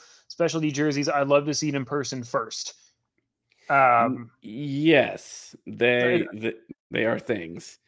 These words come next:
Speaker 2: So, uh, let's, let's head into, let, let's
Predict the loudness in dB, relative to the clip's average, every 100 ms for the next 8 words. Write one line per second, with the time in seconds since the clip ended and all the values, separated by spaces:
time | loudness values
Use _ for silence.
0 | _ _ _ _ -16 0 2 6 6 6
1 | 6 6 6 2 -16 2 2 4 2 6
2 | 6 6 4 4 4 2 4 2 0